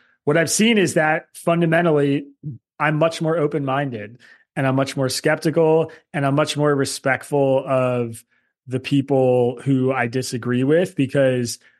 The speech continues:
I see the best versions of their arguments and their perspectives out there. And it gives me a way to kinda understand and respect what they think and what they feel. And, you know, politics are personal, obviously, but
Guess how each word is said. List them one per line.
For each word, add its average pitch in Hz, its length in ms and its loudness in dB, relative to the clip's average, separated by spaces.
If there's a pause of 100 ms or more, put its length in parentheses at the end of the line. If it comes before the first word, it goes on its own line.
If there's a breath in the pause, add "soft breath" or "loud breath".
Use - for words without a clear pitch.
(300 soft breath)
I 135 120 2
see 156 400 0
the 147 120 2
best 135 320 0
versions 127 540 -4
of 120 160 -4
their 123 240 0
arguments 151 640 0
and 123 120 -2
their 120 120 -2
perspectives 127 600 -4
out 147 220 0
there. 170 380 2 (320 loud breath)
And 135 160 0
it 123 180 -2
gives 139 320 0
me 139 220 4
a 131 80 2
way 127 260 0
to 123 140 -2
kinda 123 260 -4
understand 120 640 -4
and 120 100 -8
respect 117 460 -6
what 117 180 -8
they 113 540 -2 (340)
think 156 320 0
and 120 120 -2
what 120 160 -4
they 120 140 -2
feel. 113 580 -4
And, 127 500 -2 (380 soft breath)
you 160 80 0
know, 139 160 0
politics 160 560 0
are 143 100 -2
personal, 156 640 -2
obviously, 156 920 -2
but 135 440 -2